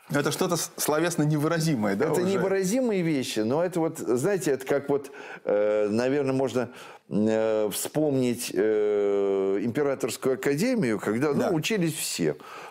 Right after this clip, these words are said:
Speaker 2: Ну, там, э, Суриков учился, Врубель учился,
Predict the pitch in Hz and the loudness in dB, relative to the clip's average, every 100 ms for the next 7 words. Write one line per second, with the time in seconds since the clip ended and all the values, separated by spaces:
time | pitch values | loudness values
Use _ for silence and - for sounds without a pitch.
0 | - 143 160 123 - - - 92 98 85 | -2 0 0 -2 -8 -18 -2 0 2 0
1 | - - _ - - 143 143 120 92 90 | -6 -20 _ -8 -2 0 0 0 -2 -4
2 | - - _ _ _ - 90 98 90 - | -6 -20 _ _ _ -2 0 0 0 -2
3 | - - _ _ _ _ - 82 95 143 | -10 -14 _ _ _ _ -6 0 2 2
4 | 160 123 120 120 113 - 117 110 - - | 2 2 0 0 -2 0 0 0 -4 -8
5 | - | -10